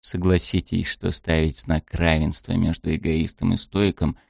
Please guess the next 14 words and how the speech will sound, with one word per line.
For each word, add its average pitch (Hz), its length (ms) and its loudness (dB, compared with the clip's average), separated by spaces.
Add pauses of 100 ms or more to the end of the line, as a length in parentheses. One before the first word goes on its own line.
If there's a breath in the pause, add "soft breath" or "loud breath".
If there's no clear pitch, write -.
(180)
все - 200 4
равно, 104 340 6
что 92 220 0
уподоблять 87 580 0
хирурга 90 540 0
убийце 82 840 0 (480)
или 120 200 10
же 104 140 6
подозревать 95 640 6
процедурную 90 680 4
медсестру 90 600 0
в - 100 -6
садистских - 560 -4
наклонностях 82 1000 0